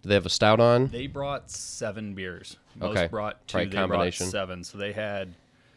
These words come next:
Speaker 2: um, a lot of their Soak series. They had a couple double
Speaker 1: Oh,
Speaker 2: dry
Speaker 1: love their
Speaker 2: hop.
Speaker 1: Soak series. We've
Speaker 2: They
Speaker 1: talked about that a lot here.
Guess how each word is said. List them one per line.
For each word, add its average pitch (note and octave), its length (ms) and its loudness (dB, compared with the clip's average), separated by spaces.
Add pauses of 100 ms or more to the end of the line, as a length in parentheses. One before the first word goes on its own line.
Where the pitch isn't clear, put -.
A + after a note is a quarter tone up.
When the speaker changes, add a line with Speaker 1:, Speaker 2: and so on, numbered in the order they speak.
(420)
Speaker 2:
um, F2+ 340 -14
a F#2+ 40 -10
lot G#2+ 160 -2
of G#2 60 -6
their G2 100 -8
Soak A#2+ 300 -6
series. A2 400 -6
They G2 160 -6
had G2 460 -6 (260)
a - 40 -20
couple F#2+ 180 -10
double G2 300 -6
Speaker 1:
Oh, F2+ 40 -10
Speaker 2:
dry G2+ 240 -4
Speaker 1:
love F#2+ 240 0
their D#2+ 80 -2
Speaker 2:
hop. - 40 -6
Speaker 1:
Soak E2+ 220 -4
series. F2+ 240 -2
We've F#2 120 -2
Speaker 2:
They G2 60 -10
Speaker 1:
talked E2+ 260 -6
about E2+ 180 -8
that F2 140 -4
a - 20 -6
lot F2 180 -6
here. F2+ 220 -10